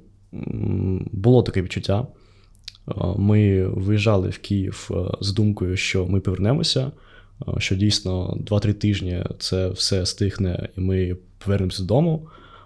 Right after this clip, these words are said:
Ось, е, і через це ми багато чого забули в Бахмуті. Наприклад, я забув в Бахмуті свою карту амбулаторну, ось, і деякі свої речі. І, ем, ну, це неприємно.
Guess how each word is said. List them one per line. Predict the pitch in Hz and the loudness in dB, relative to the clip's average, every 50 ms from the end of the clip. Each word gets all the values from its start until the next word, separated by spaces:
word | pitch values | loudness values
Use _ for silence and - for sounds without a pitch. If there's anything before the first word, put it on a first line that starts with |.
| - - | -20 -12
Ось, | - - 95 92 92 - - - - | -6 -2 -2 0 0 2 0 0 0
е, | 95 92 92 92 98 - - - - - - | 0 -2 -2 -2 -2 -4 -6 -6 -8 -6 -4
і | 98 98 98 98 98 95 95 95 | -2 0 0 2 2 0 0 -2
через | - - 98 104 - - | -2 0 0 2 2 4
це | - 110 110 113 113 | 4 4 4 4 4
ми | 104 98 98 98 98 95 95 95 95 | 4 2 2 2 2 0 0 0 0
багато | 95 95 95 95 101 98 - 92 | 0 0 0 0 0 -2 -2 -4
чого | - - - 98 95 95 95 95 92 95 | -6 -6 -8 -4 -2 0 0 0 0 0
забули | 98 101 98 101 107 98 95 | 0 0 2 2 2 2 2
в | 90 | 0
Бахмуті. | - 95 - - 90 90 - - 90 - - - - - - - - - - _ _ - 123 - | -2 -4 -2 -2 -2 -2 -2 -4 -4 -4 -6 -8 -12 -20 -20 -20 -20 -20 -20 _ _ -12 -4 -2
Наприклад, | 92 92 - - 110 104 110 101 101 - | -2 0 2 2 2 2 2 0 0 0
я | 95 98 | 0 0
забув | 101 104 95 98 98 | 0 0 -2 -2 -2
в | 92 | -4
Бахмуті | 98 - - 101 104 101 - 95 95 92 92 | -4 -2 0 0 0 0 0 0 0 0 -2
свою | - - 98 95 95 95 95 92 | -2 0 0 0 2 2 0 0
карту | - - 101 110 104 - 98 | -2 -2 -2 -2 0 -2 -4
амбулаторну, | 92 90 92 90 85 95 92 87 - 90 - 110 - - - - - - - _ - _ - - - | -2 -2 -2 -2 0 -2 -2 -2 -2 -6 -8 -8 -10 -14 -20 -20 -20 -20 -20 _ -20 _ -18 -8 -6
ось, | 85 82 90 - - - - - | -4 -4 -2 -2 -4 -4 -4 -4
і | - - 92 95 95 95 92 90 | -6 -4 -2 -2 0 0 -2 0
деякі | 92 101 101 101 - | 0 0 0 0 -2
свої | - - 101 95 98 | -4 -4 -2 -2 0
речі. | 95 90 87 - - - - - - - - - _ _ - - - - - - - - - _ - _ _ _ - | 0 0 -2 -2 -4 -4 -4 -4 -4 -6 -8 -12 _ _ -20 -20 -20 -20 -20 -20 -20 -20 -20 _ -20 _ _ _ -6
І, | - 95 95 95 95 95 95 | -2 0 0 2 2 2 0
ем, | 95 92 92 95 98 101 104 - _ - - - - - - - - - - - - - - - - - - - - - - - - - - - | 0 0 -2 -2 -4 -6 -8 -10 _ -20 -20 -20 -20 -20 -20 -20 -20 -20 -20 -20 -20 -20 -20 -20 -20 -20 -20 -20 -18 -18 -18 -18 -18 -20 -16 -8
ну, | - 117 | -6 -4
це | - - | -2 0
неприємно. | 156 175 160 151 113 - - - - - - | 0 0 2 0 0 0 -2 -6 -8 -10 -12